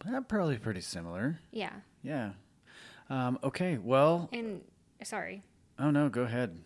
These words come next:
Speaker 1: This is just as much your podcast as it is mine, so
Speaker 2: <laughs>
Speaker 1: feel free to be rude and interrupt me.
Speaker 2: No, I was just gonna say, if you do have any information at all about Brenda's disappearance, you can contact the Tuscaloosa County Sheriff's Office at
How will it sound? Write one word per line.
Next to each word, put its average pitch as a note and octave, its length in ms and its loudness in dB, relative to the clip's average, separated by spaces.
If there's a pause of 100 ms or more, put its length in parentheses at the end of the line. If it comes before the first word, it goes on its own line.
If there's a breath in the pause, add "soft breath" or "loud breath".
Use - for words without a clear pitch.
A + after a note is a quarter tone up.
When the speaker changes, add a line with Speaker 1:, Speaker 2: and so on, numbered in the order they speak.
(180)
Speaker 1:
This C#3 140 -2
is C#3+ 140 0
just A#2 260 -2
as A#2 100 0
much A#2+ 220 2
your A#2+ 100 0
podcast G#2 580 -2
as F#2 140 -4
it G2 120 -2
is G#2+ 140 -2
mine, G#2 320 -2
so F2+ 260 -6
Speaker 2:
<laughs> - 0 -
Speaker 1:
feel G#2 240 -6
free A2+ 260 -2
to G#2+ 80 -2
be G#2 160 -2
rude A2 280 0
and G#2+ 100 0
interrupt A2 420 -2
me. E2+ 360 -10 (220)
Speaker 2:
No, B3+ 60 0
I B3 140 2
was C4 140 -2
just C4 180 -6
gonna B3 140 -6
say, G#3+ 280 0
if A3 160 -6
you A3+ 140 -6
do C4 300 -4
have B3 220 -4
any A3 240 -4
information G#3+ 440 -6
at F3 100 -6
all F3+ 300 -4
about F3 260 -8
Brenda's F#3+ 300 -8
disappearance, F#3+ 680 -6
you G#3+ 100 -10
can A3 140 -6
contact A3 460 -10
the G#3 80 -10
Tuscaloosa G#3+ 680 -4
County G3+ 260 -8
Sheriff's F#3 400 -4
Office A#3+ 380 -2
at F#3+ 260 -6